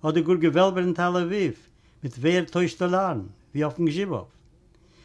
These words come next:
זי זאל זיין ציען, זיין אויסגעקלומען ציען, ווער ער מיט צווייטע נרפקע איז, מיט דעם גאנצן שלולת הגלות. ניין, דאס נישט. ער וועט זיי אלעמען עפענען די פארבלעמטע אויגן.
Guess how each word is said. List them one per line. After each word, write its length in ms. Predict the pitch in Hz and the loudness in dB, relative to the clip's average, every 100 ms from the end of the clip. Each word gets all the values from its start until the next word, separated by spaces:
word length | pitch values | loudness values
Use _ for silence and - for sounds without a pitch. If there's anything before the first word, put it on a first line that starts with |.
| _ - | _ -12
זי 100 | 131 | -6
זאל 280 | 117 156 185 | 2 2 4
זיין 260 | 170 175 165 | 2 2 2
ציען, 380 | - 165 175 170 | 0 0 2 2
זיין 240 | 165 165 | 4 4
אויסגעקלומען 600 | 160 165 - 139 160 160 | 2 0 -2 -2 2 2
ציען, 360 | 160 160 160 139 | 0 4 4 4
ווער 260 | 156 160 | 2 2
ער 100 | 160 | 2
מיט 180 | 160 147 | 2 0
צווייטע 360 | - 143 160 147 | -2 -2 -2 -2
נרפקע 440 | 123 160 165 165 | -2 -2 -4 -8
איז, 240 | 123 - - - - - | -8 -10 -20 -20 -20 -12
מיט 100 | 131 | -6
דעם 120 | 147 131 | -2 0
גאנצן 480 | 143 165 - 165 | 2 0 2 0
שלולת 440 | 139 135 147 139 139 | 0 -4 -4 -4 -4
הגלות. 600 | 120 127 156 139 - - _ _ _ - | -4 -2 -2 -4 -12 -20 _ _ _ 2
ניין, 300 | 156 175 123 - _ _ _ - | 6 6 4 -2 _ _ _ 2
דאס 280 | 175 - 151 | 2 4 4
נישט. 360 | 160 120 - _ _ _ - | 4 4 -8 _ _ _ -4
ער 80 | 123 | -2
וועט 140 | 139 | 0
זיי 140 | 165 170 | 0 0
אלעמען 520 | 180 202 196 190 196 - | 2 2 2 -2 -4 -6
עפענען 380 | 165 185 180 180 | -2 -2 0 0
די 80 | 175 | 0
פארבלעמטע 540 | 175 156 143 175 160 | -2 -2 0 0 0
אויגן. 340 | 165 165 151 | 2 4 2